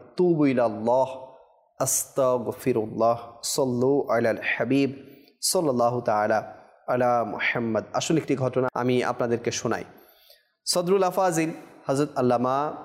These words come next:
মাওলানা মুহাম্মদ নাইমুদ্দিন মোরাদাবাদী রাহমাতুল্লাহি তাআলা আলাই খাজাইনুল ইরফানে লিখেন, প্রিয় নবী রাসূল আরবি সাল্লাল্লাহু আলাইহি ওয়াসাল্লাম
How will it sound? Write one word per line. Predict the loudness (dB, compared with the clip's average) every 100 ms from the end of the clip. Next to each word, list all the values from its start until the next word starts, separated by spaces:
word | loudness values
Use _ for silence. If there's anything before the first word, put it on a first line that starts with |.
| -12 -2
মাওলানা | 0 2 2 0
মুহাম্মদ | -2 -2 -2 0 0 -2 -8 -8
নাইমুদ্দিন | -2 0 2 2 2 0 0 2 2
মোরাদাবাদী | 2 2 2 2 2 2 2 2 0
রাহমাতুল্লাহি | -2 -4 -2 -4 -4 -2 0 0
তাআলা | 0 0 2 0
আলাই | 0 0 0 -2 -8 -20 -20 _ _ _
খাজাইনুল | -6 -4 0 2 4 4 2 2
ইরফানে | 0 0 0 0 2
লিখেন, | 0 -2 -4 -4 -6 -14 -20 _ _ _ _ _ _ _ -2
প্রিয় | 0 2
নবী | 2 2 2 0 -6 -18 -20 _ -2
রাসূল | 0 2 2
আরবি | 2 2 2 2
সাল্লাল্লাহু | 2 2 2 2 2 2 2
আলাইহি | 2 2 2
ওয়াসাল্লাম | 2 2 2 0 0 -4